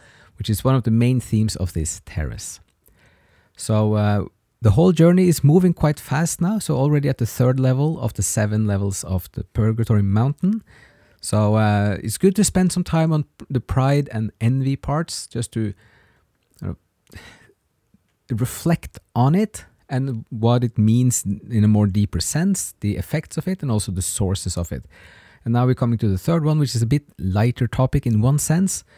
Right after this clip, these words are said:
And in a more philosophical way, it's, it's about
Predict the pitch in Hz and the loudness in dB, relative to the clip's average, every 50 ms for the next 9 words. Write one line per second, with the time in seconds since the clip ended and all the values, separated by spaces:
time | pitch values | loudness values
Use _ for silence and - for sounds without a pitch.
0 | - _ _ _ _ - 120 117 117 120 113 95 _ _ _ _ _ _ - _ | -20 _ _ _ _ -4 -2 0 0 -2 -2 -6 _ _ _ _ _ _ -20 _
1 | _ _ _ _ _ _ _ _ _ - 123 135 135 135 131 135 139 151 160 147 | _ _ _ _ _ _ _ _ _ 0 2 4 4 4 4 4 4 4 2 2
2 | - - 147 139 131 - - 170 156 - 170 - 175 170 160 165 165 165 160 151 | 0 -4 -4 -4 -2 0 -2 -2 -2 -2 -2 0 0 0 2 2 2 0 0 0
3 | 127 123 - - - 139 - 131 - - 127 110 107 117 120 127 135 135 _ - | -2 -6 -6 -6 -8 -6 -6 -6 -4 -4 -6 -4 -2 -2 0 0 -2 -2 _ -10
4 | - | -20